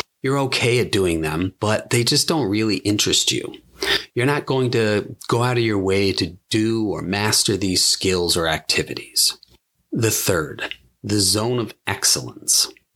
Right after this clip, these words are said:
This is the zone where people spend most of their time. These are the things that you're actually good at, and you may even enjoy doing them.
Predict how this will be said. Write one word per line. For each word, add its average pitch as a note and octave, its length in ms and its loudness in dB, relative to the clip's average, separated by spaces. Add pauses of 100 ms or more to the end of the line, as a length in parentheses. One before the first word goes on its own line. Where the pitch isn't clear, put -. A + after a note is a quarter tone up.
(180)
This F3+ 300 2
is D#3 140 2
the B2 80 2
zone G#2 400 0
where G2+ 120 -2
people A2 300 -2
spend F#2+ 420 0
most G2 320 0
of F#2+ 80 0
their F2 140 0
time. - 560 -2 (420)
These B2 200 2
are C3 80 2
the B2 100 0
things A2+ 460 0
that G#2 320 0
you're G#2+ 140 2
actually G#2+ 420 2
good G2+ 300 0
at, C#2 280 -4 (340)
and B2 220 2
you B2+ 80 2
may B2+ 160 2
even C#3+ 300 2
enjoy A#2+ 480 2
doing A2 480 0
them. - 320 -10